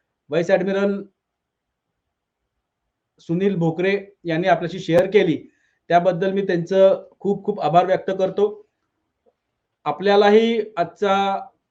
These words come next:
सारांशचा भाग कसा वाटला ते आम्हाला तुम्ही नक्की कळवा. अशाच माहितीपूर्व-, माहितीपूर्ण कार्यक्रमासाठी तुम्ही भारत शक्ती मराठीचं YouTube चॅनेल जे आहे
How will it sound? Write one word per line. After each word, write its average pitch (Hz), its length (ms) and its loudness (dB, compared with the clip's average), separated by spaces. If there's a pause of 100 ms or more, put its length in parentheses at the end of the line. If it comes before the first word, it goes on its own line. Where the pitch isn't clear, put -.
(180)
सारांशचा 185 600 0
भाग 185 160 2
कसा 190 320 -4
वाटला 185 480 0 (420)
ते 180 60 -4
आम्हाला 190 260 0
तुम्ही 202 220 -4
नक्की 196 300 -6
कळवा. 196 400 0 (400)
अशाच 196 380 -4
माहितीपूर्व-, 196 840 -2 (260)
माहितीपूर्ण 190 720 -4
कार्यक्रमासाठी 185 560 -4
तुम्ही 185 360 -8 (720)
भारत 160 240 -2
शक्ती 185 260 -8
मराठीचं 185 720 0 (380)
YouTube 160 320 -4
चॅनेल 185 280 0
जे 180 120 0
आहे 165 140 4